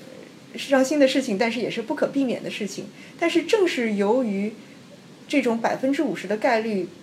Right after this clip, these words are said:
猜对，百分之五十的概率猜错，才能保证我们说，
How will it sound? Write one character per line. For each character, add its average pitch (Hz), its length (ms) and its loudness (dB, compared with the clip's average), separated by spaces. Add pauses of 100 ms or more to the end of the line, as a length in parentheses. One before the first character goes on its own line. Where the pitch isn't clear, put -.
猜 247 180 -4
对， 247 140 0
百 208 140 -2
分 226 160 -6
之 247 80 -4
五 185 100 -6
十 170 120 -10
的 190 80 -4
概 233 180 -4
率 214 100 -2
猜 277 220 -2
错， 277 380 2 (600)
才 254 140 -4
能 277 180 2
保 269 240 6
证 302 240 2
我 196 120 2
们 185 120 0
说， 269 440 6